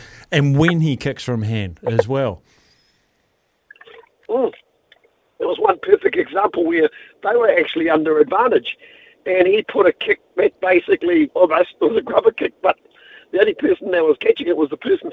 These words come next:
Speaker 2: sitting in the first row <laughs> at, the, at, the, at, the, at the end of the stadium. And I thought to myself, "Man, there's an opportunity to actually build something. You're actually getting a free lick at this,
Speaker 1: Mm.
Speaker 2: you know? And you could have walked,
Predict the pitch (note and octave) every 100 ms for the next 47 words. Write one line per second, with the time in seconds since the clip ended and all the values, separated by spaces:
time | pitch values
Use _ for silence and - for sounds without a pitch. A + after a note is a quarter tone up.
0 | - E3+ E3 - - F#3+ D3+ G3+ C#4 -
1 | G#2+ - - - - F3 - A#3 C4+ E3
2 | - - G4 F#4+ - - - F4+ - -
3 | - A#4 - D4 - G4 - G3+ G3 G#3
4 | A3+ G3+ E3+ D#3 - A#3 C#4 A#3+ F#3+ F3
5 | - A4+ - G4+ - G#4+ - - - -
6 | - C#4 C#4 D4 B3 A#3+ A#3 G3+ - A3+
7 | A3 G3 F3 E3+ F3+ - F3 D#3 A#3+ C4+
8 | - F#3+ E3 C3+ - - F3 G#3+ B3+ C4+
9 | G#3+ A3 F#3 - G#3 G3+ F#3 - F#3+ -
10 | - C#3 - _ _ _ B2 A#2+ G#2 -
11 | - A#3+ F4+ - _ _ _ _ - -
12 | F3+ F#3+ G3 - G#3+ - -